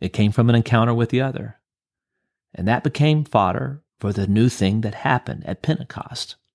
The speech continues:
Here's another thing I want to share, and it's a bit personal in my task as a pastor and as a preacher. My job as a preacher is to speak about God, because God is the subject of all of our preaching as pastors.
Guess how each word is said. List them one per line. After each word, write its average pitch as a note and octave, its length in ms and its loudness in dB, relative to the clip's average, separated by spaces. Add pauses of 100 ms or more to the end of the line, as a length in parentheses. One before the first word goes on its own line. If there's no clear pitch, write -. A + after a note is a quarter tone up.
(1080)
Here's D#3+ 220 4
another G#2+ 240 2
thing F#2+ 220 0
I E2+ 40 -4
want F2 200 -4
to F#2 60 -6
share, G2+ 300 0
and - 140 -2
it's G2+ 140 -2
a A#2 40 4
bit - 360 0
personal F2+ 500 -2 (460)
in G#2+ 80 2
my G#2 160 4
task A#2 520 0
as A2 240 -4
a G2+ 120 -2
pastor A2 520 0
and G2+ 220 2
as G2+ 180 0
a B2+ 60 2
preacher. - 480 -4 (320)
My B3+ 80 2
job E3 380 4
as B2 160 6
a G2 60 0
preacher - 440 0
is G#2+ 360 0
to A2+ 100 0
speak - 500 0
about D#2+ 380 -6
God, E2+ 400 -4
because C#3 320 -2
God B2+ 260 2
is B2 140 -2
the B2+ 80 0
subject A#2+ 420 0
of C3 160 2
all A#2+ 380 4
of F#2 100 -4
our G2+ 380 0 (140)
preaching - 520 -4 (140)
as F#2+ 200 -10
pastors. G#2 680 0